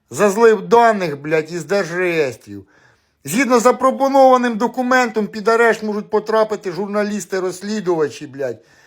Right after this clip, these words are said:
викриваючи корупцію та навіть нотаріуси, які виконують свої професійні обов'язки. Тобто, журналістам опозиційних каналів, блядь, точно приготовиться, нахуй.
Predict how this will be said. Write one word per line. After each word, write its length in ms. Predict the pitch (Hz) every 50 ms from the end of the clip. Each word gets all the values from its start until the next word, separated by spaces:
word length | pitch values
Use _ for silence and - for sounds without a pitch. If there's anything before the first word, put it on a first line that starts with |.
| _ _ -
викриваючи 720 | 170 202 202 226 226 220 233 240 226 214 220 208 - 208
корупцію 600 | - - 214 214 220 240 240 202 - - 208 190
та 120 | 165 202 196
навіть 340 | 202 214 220 208 202 190 185
нотаріуси, 600 | 196 196 196 - 226 226 220 208 196 175 - 196
які 180 | 185 - 190
виконують 480 | 180 185 180 185 196 202 190 190 180 170
свої 220 | - 170 185 185
професійні 600 | 175 175 170 165 - 170 165 - 175 170 165 165 165
обов'язки. 760 | 160 143 143 160 156 143 127 147 143 - - - 87 - _ _ _ _ _ _ _ _
Тобто, 420 | - 294 330 320 302 269 208 175 147 - 101 - - _ _ _ _ _ _ _ _ _ _ _ _ _ _ _ _ _ _ _ _ _ _ _ _ _ _ - - - _ _ _ _ _ _ _ _ _ _ _ -
журналістам 840 | - 240 262 277 277 269 277 285 285 277 - - 247 226 214 202
опозиційних 760 | - 214 202 - 233 208 208 233 214 - 240 226 208 214 202 208
каналів, 460 | - 208 202 214 208 196 196 196 185
блядь, 280 | 170 190 190 185 190
точно 340 | - 226 226 214 220 196 175
приготовиться, 760 | 170 - 165 160 160 165 165 - 156 143 127 120 113 - 120 110
нахуй. 400 | 104 104 98 92 _ - 87